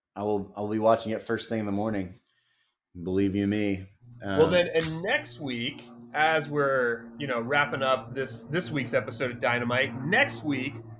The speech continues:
Speaker 2: they'll be in Rochester, New York.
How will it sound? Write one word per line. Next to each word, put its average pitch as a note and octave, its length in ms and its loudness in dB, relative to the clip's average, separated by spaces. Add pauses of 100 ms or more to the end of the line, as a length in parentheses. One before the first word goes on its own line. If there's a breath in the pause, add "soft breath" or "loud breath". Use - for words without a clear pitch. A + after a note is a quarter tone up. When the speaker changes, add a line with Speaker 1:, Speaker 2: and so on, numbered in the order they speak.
(200)
Speaker 2:
they'll F#3 280 6
be G3 460 -2
in D3 280 -2
Rochester, G3+ 840 2
New F3 140 -2
York. C#3+ 500 0